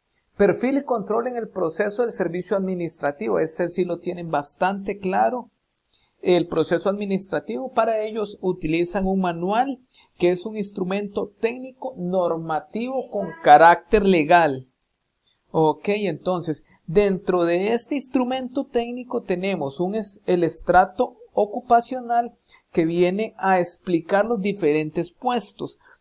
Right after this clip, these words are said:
También tenemos otro punto que viene a explicar la naturaleza, que es la acción donde se desarrolla el puesto.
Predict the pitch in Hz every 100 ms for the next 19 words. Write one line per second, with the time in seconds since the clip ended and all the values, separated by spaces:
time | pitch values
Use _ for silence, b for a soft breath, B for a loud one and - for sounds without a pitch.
0 | _ 170 170 196 208 233 240 240 233 233
1 | 240 240 - 240 240 247 247 180 170 180
2 | 202 220 190 180 - 175 160 170 175 202
3 | 208 202 190 165 151 147 185 196 170 -
4 | 160 175 220 220 190 - - 220 240 247
5 | 233 214 185 170 151 139 - 135 135 143
6 | 160 160 220 220 - 139